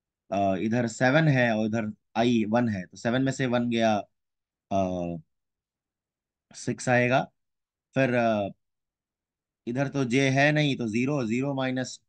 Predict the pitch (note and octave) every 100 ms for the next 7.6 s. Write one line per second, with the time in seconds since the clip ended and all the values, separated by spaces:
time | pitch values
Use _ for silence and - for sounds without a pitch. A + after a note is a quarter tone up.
0 | - C3+ A#2 _ _ _ _ _ _ _
1 | - A#2+ A2+ A2 - G#2+ G2 G2 A#2 -
2 | _ _ _ _ _ _ _ _ _ _
3 | _ _ _ _ _ _ _ _ _ -
4 | _ _ - A2+ A2 A2 A#2+ A2+ G#2+ A2
5 | B2 C3+ D3+ - D#3+ E3+ D3 C3+ C3 -
6 | - A#2 G#2 F#2 E2+ A2 A#2 A2+ - -
7 | G#2 G2 - F2 E2 -